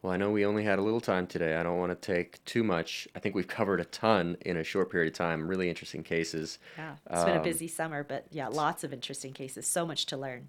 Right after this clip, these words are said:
Speaker 1: Yeah, I would love to have you back another time. I know you've had a couple of, uh, kinda trunkal injuries that have been interesting lately, so
Speaker 2: Mm-hmm.
Speaker 1: maybe we can do another little brief topic on that, but I really appreciate your time today. Any kind of parting words or last pearls that you wanna share?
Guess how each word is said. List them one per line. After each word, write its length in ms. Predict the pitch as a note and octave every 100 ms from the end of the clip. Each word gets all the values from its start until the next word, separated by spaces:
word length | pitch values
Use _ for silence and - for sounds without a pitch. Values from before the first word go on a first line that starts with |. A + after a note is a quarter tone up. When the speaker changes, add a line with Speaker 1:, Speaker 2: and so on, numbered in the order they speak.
| -
Speaker 1:
Yeah, 280 | F#2 E2+ D2+ - -
I 80 | G2+
would 140 | A2
love 140 | A#2+ A2+
to 80 |
have 160 | A2+ G#2
you 60 | G2
back 180 | F#2
another 200 | F#2+ F2
time. 240 | E2 F2+ E2+
I 60 |
know 80 | E2+
you've 160 | E2 E2
had 160 | F2
a 60 | D#2+
couple 340 | - F2+ F2
of, 240 | E2 D#2 F2+
uh, 280 | E2 D#2+ D#2 - - - - - -
kinda 180 | G2+ -
trunkal 460 | - A2+ G#2+ G#2+
injuries 520 | G#2 G2+ G2 G2 F#2+
that 80 | G2
have 80 | F#2
been 100 | F#2+
interesting 420 | F#2 F#2 - F#2+
lately, 300 | F#2 - F#2
so 120 | F2
Speaker 2:
Mm-hmm. 60 | F2
Speaker 1:
maybe 140 | E2+
we 100 | E2+
can 140 | E2 E2+
do 200 | F2 E2
another 280 | F2 F2 E2+
little 300 | F2 E2+ E2
brief 320 | G2 F#2 -
topic 360 | F#2 F2 E2
on 140 | E2 D#2+
that, 280 | E2 E2+ -
but 280 | D#2 D2+ - - - _ _
I 80 | -
really 220 | F2+ E2+
appreciate 400 | E2 F#2 D#2+ D#2+
your 80 | D#2+
time 240 | - F2
today. 300 | E2+ F2 F2+ -
Any 500 | G#2+ A#2+ A#2 G#2+ G2+
kind 260 | - A2+ F#2+
of 80 |
parting 320 | - G2 G2+ F#2+
words 380 | F#2+ G#2 A2 -
or 160 | F2+
last 420 | F2+ F2 F2+ - -
pearls 680 | - F#2+ G#2+ B2+ B2+ B2+ -
that 180 | G#2
you 120 | G2 G#2
wanna 240 | G2+ G2
share? 480 | - G#2+ G#2+ B2+